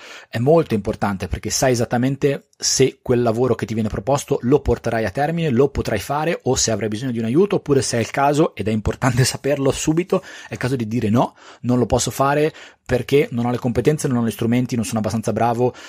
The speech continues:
e in questo momento non va bene per me". Quindi la scelta di specializzarsi è una scelta che per me ha funzionato e mi sento molto contento di averla fatta. Non è stata immediata, l'ho, l'ho capito nel giro di qualche mese, ma mi sento di consigliartela perché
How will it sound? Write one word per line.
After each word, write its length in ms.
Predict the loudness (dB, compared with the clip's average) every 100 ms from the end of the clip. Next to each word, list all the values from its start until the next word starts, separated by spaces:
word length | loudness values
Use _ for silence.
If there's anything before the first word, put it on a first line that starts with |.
| -8
e 540 | -2 0 0 0 -2 -2
in 120 | 0
questo 300 | 0 0 0
momento 420 | 0 0 2 0 2
non 200 | 2 2
va 100 | 2
bene 240 | 0 -2
per 160 | -4 -6
me". 260 | -8 -10 _
Quindi 340 | -4 2 2 2 -2 -20 -20 -20 -6
la 160 | -2
scelta 280 | 0 2 2
di 80 | 0
specializzarsi 800 | 0 0 0 0 0 0 -2 0
è 100 | 0
una 100 | 0
scelta 560 | 0 0 0 -2 -4 -8
che 160 | -4
per 240 | -2 -2 0
me 120 | 0
ha 20 |
funzionato 680 | 0 -2 -2 0 -2 2 2
e 120 | 2
mi 80 | 0
sento 300 | 0 -2 0
molto 240 | 0 0 -2
contento 360 | 0 0 2
di 60 | 0
averla 260 | 0 -2
fatta. 460 | -2 -2 0 -2 -4 -4
Non 240 | 0 0
è 40 | 0
stata 220 | -2 2
immediata, 600 | 2 4 2 2 0 0
l'ho, 300 | 0 -2 -2
l'ho 180 | -4 -4
capito 360 | -4 -4 -2 -2
nel 240 | 0 -2
giro 180 | 0 -2
di 60 |
qualche 280 | -2 -4 -2
mese, 320 | -2 -2 -4 -6 -16 -18 -8
ma 200 | -6 -6 _
mi 180 | -4 -2
sento 260 | 2 4
di 80 | 2
consigliartela 640 | 2 0 0 0 0 -2 -2
perché 720 | -2 -2 0 2 2 0